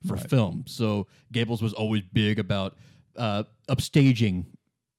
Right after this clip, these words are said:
Speaker 1: certain directors, especially Jewish directors, with his own films. <laughs> And some of those, and and so, and sure, some of those stu-, uh, and sure, if you pump enough money <laughs> into your film industry, you might come away with something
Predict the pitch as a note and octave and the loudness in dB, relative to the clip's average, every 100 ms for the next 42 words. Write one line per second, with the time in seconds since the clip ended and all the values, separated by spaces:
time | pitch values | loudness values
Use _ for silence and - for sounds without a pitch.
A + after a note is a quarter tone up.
0 | _ - - C#3+ A#2 A#2 A#2 A#2 - G2 | _ -18 0 2 2 2 2 2 0 -4
1 | G#2 - A2+ B2 A2 A#2 - G#2+ G2 G#2 | -4 -4 0 0 2 0 0 -4 -4 -4
2 | G2 - G#2+ - B2 G#2+ G#2 F#2 - B2 | -6 -4 -6 -4 -4 -2 -4 -4 -2 -2
3 | F2+ F#2 - - - - _ - - - | -2 -8 -16 -20 -20 -20 _ -20 -20 -20
4 | - - - - - - - - - - | -20 -20 -20 -2 -2 -2 -12 -20 -14 -6
5 | F#3 - F3 - F3 G3 F3 F3 - D#3 | -6 -2 -2 0 -2 2 2 2 0 -6
6 | - - - - D3 E3 - C#3+ D#3+ D#3 | -6 -18 -16 -4 -4 -2 -4 -2 0 0
7 | C#3+ - C3+ D3 D3 C#3 - - - - | -2 -2 -2 2 2 0 -4 -16 -20 -2
8 | C#3+ - C#3 - B2 - C3+ A2+ B2+ C#3 | 0 0 -4 -4 -2 0 -2 -2 -2 -2
9 | A2 G#2+ A#2+ - A2 A#2 A2 G2 - _ | -2 0 -2 -2 -2 0 -2 -4 -10 _
10 | _ _ _ _ _ - - - D#3+ B2 | _ _ _ _ _ -2 -2 -2 0 4
11 | E3 C3 B2 D3+ C3+ B2 - A#2 A#2+ A#2 | 4 2 2 2 2 0 0 2 2 2
12 | A#2 C#3+ A#2+ A2+ G#2+ - A2+ - G#2 F#2+ | -2 0 2 2 -2 -2 -4 -2 -2 -4